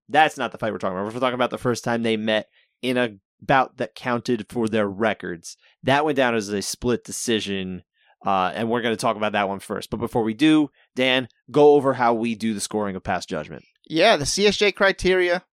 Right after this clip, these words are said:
Speaker 2: basically the same as the A B C criteria, which, as we mentioned at the top of the show, in the intro,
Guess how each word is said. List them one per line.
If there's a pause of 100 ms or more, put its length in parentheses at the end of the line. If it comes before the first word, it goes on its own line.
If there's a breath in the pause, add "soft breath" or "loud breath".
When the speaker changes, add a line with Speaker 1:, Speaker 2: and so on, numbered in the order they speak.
(140)
Speaker 2:
basically
the
same
as
the
A
B
C
criteria,
which,
as
we
mentioned
at
the
top
of
the
show, (300)
in
the
intro,